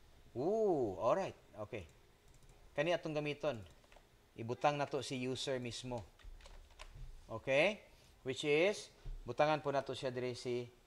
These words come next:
user mismo. Alright? O niya, si user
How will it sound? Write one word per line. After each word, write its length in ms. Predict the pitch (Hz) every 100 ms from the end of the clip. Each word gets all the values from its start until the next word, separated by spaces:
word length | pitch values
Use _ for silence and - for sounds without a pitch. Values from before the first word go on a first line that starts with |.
| -
user 400 | 113 120 135 117
mismo. 400 | 113 - 120 104 - - - - - - - -
Alright? 400 | 113 127 180 220 - - - - - - -
O 140 | 127 135
niya, 320 | 139 143 139
si 160 | 127 131
user 400 | 151 147 156